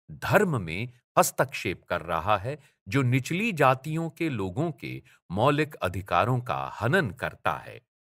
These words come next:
क्योंकि वे भी इसी देश के नागरिक हैं। इसी तरह माँ बाप की संपत्ति में बराबर हिस्से के अधिकार का सम्मान करने के लिए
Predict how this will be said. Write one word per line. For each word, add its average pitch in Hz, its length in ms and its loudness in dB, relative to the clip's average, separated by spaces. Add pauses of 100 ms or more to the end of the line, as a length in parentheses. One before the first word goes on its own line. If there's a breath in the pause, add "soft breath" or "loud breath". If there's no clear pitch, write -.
(400)
क्योंकि 120 300 0
वे 104 240 0
भी 131 320 -4 (260 soft breath)
इसी 220 340 2
देश 151 400 0
के 160 220 -2
नागरिक 139 560 0
हैं। - 240 -20 (1120)
इसी 143 280 0
तरह 147 420 0
माँ 90 280 0
बाप 131 300 2
की 147 160 -8
संपत्ति 90 720 -8
में 135 220 -6 (260 soft breath)
बराबर 131 500 8
हिस्से 147 480 0
के 151 180 -4
अधिकार 101 560 0
का 104 180 -2
सम्मान 85 580 -6
करने 90 460 -4
के 110 200 -4
लिए 71 360 -12